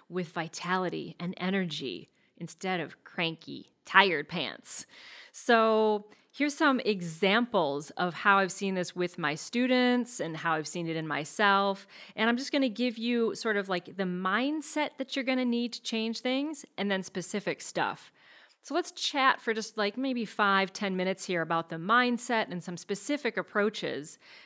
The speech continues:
uh, rather mindset approaches to the things. And then we'll get to, like, specifics, and I'm gonna give you, like, I think I have five or six things for us to play with today that you can use to give yourself more energy.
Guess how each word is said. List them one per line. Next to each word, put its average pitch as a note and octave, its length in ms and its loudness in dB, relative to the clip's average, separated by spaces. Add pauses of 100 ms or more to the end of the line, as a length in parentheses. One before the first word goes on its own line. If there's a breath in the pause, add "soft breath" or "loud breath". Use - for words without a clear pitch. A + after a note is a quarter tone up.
(100)
uh, G#3 160 0
rather G3 440 4
mindset F#3+ 640 2
approaches G3+ 580 0
to F3 100 -10
the D#3+ 120 -6
things. D#3+ 440 -8
And G3+ 140 0
then B3+ 200 6
we'll A3 100 2
get G3 180 0
to, G3+ 100 -4
like, E3+ 220 0
specifics, - 640 -2
and F3 80 -2
I'm E3+ 80 -2
gonna E3 140 -2
give D#3+ 200 -4
you, E3 120 -2
like, D3+ 280 -2
I G#3 60 -8
think D4+ 180 -4
I F#3+ 60 2
have D#3 120 -4
five F3 380 4
or E3+ 80 0
six - 300 -6
things G3+ 340 -2
for - 140 -4
us F3+ 140 -2
to F3+ 100 -8
play F#3 300 -2
with F#3+ 200 -2
today F3+ 540 -2 (320 loud breath)
that F#3 140 -4
you G3 100 -2
can F#3 280 -2
use G3+ 340 -2
to G3+ 100 -8
give F3 160 -2
yourself E3+ 400 -2
more D#3 140 -4
energy. C#3+ 480 -8